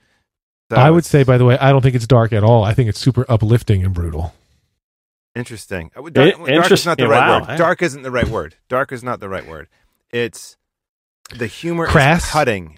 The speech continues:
Speaker 1: and it's very crass.
Speaker 2: Yes.
Speaker 1: It's very cutting. They're very sarcastic with each other, like, like, brutally sarcastic. And then, but then, you know, there are these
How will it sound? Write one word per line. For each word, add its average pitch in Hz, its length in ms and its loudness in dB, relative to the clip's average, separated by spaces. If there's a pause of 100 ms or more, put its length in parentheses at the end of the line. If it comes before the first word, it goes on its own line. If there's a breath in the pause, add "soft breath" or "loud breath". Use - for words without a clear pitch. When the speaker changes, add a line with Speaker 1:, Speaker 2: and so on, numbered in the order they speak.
Speaker 1:
and 101 180 -14
it's 101 100 -16
very 120 300 0
crass. 107 320 0
Speaker 2:
Yes. 98 500 -2
Speaker 1:
It's 98 160 -16
very 131 220 -6
cutting. 117 440 -4
They're 95 100 -6
very 117 480 -2
sarcastic 98 540 -8
with 85 140 -18
each 80 140 -18
other, 69 380 -18
like, 90 280 -14
like, 98 160 -6 (160)
brutally 98 520 -4
sarcastic. 78 640 -14 (880)
And 101 140 -6
then, 95 380 -2
but 110 160 -2
then, 113 380 0 (100)
you 101 140 -4
know, 90 140 -2
there 90 120 -4
are - 20 -2
these 85 220 -6